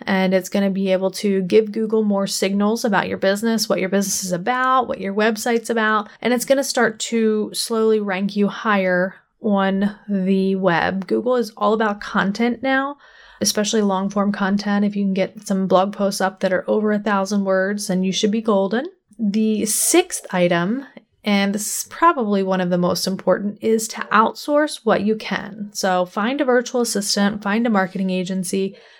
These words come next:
that you can outsource some of these tasks to, if you can, and it will help you tremendously. I think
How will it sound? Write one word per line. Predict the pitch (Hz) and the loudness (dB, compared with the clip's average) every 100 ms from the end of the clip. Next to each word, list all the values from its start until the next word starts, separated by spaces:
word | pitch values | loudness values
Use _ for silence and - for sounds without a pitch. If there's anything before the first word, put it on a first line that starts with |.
| _ | _
that | 220 | 0
you | 233 240 | 2 2
can | 220 208 | 0 -2
outsource | 202 202 - - 226 214 | 0 0 0 -2 0 0
some | 208 - 202 | 0 -2 0
of | 208 196 | 0 2
these | 208 208 | 0 -2
tasks | - 202 196 - - | -2 0 0 -2 -4
to, | - 277 285 320 - - | -4 2 2 2 -8 2
if | 254 240 | 2 2
you | 240 | -2
can, | - 226 220 285 392 - _ _ _ - | -2 0 0 0 -6 -12 _ _ _ -4
and | 220 214 214 214 208 _ | 0 0 0 -2 -4 _
it | 254 | 0
will | 240 311 | 2 0
help | 302 247 240 - | 0 0 -2 -2
you | 247 | -2
tremendously. | 233 - 220 202 185 175 175 - 185 180 | -2 -2 0 2 2 0 -2 -2 0 0
I | 185 | 0
think | - 254 262 262 | 0 -2 -2 -6